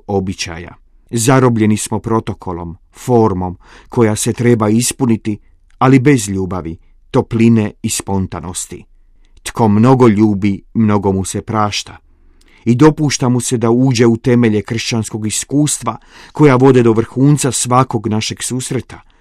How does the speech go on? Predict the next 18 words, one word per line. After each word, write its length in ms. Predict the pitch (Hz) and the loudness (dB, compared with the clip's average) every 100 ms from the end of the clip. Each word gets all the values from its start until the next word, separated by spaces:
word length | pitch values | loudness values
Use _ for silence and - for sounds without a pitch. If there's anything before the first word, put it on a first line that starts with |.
| _ _ | _ _
molitve, 640 | 107 113 120 123 - - - _ _ | 0 4 4 4 -2 -18 -20 _ _
zahvale, 720 | 107 107 127 120 - - - _ _ _ _ _ - | -6 2 2 0 -8 -18 -18 _ _ _ _ _ -4
koja 220 | 131 117 | 2 2
vodi 280 | 117 123 113 | 4 2 2
do 120 | 107 | 2
vrhunca 640 | 101 - 135 147 143 123 | -2 -6 0 0 0 -4
svakog 720 | 101 - 113 127 131 - 101 - - | -6 -8 -2 -2 -2 -4 -6 -8 -8
našeg 500 | 107 107 - 98 - _ _ _ _ - | -6 -6 -8 -10 -14 _ _ _ _ -14
sata, 640 | - 123 107 104 - 95 - _ | -6 0 2 2 -2 -16 -18 _
dana 560 | 104 107 107 104 98 85 - | -8 -2 0 0 -2 -8 -10
i 80 | |
godine, 520 | 104 120 117 110 87 - _ _ _ - | -2 2 2 0 -4 -18 _ _ _ 0
koje 240 | 139 123 | 4 6
vode 260 | 151 156 139 | 6 6 6
do 100 | 127 | 4
vrhunca 540 | 123 - 120 131 131 | 2 -2 -2 0 0
našeg 340 | 120 113 113 | -2 -4 -6
života, 640 | 104 107 110 123 120 120 | -4 0 4 4 2 -8